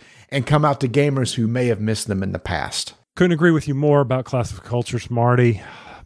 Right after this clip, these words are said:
Speaker 2: But coming to the stage now are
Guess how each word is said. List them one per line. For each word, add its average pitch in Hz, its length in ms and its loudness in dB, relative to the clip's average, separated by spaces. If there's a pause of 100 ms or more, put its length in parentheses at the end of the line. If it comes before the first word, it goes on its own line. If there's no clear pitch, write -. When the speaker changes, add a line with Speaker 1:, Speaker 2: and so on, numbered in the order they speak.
Speaker 2:
But - 240 0 (320)
coming 214 520 2 (300)
to - 160 -2
the 143 120 0
stage 143 580 0
now 113 400 0
are 98 240 -6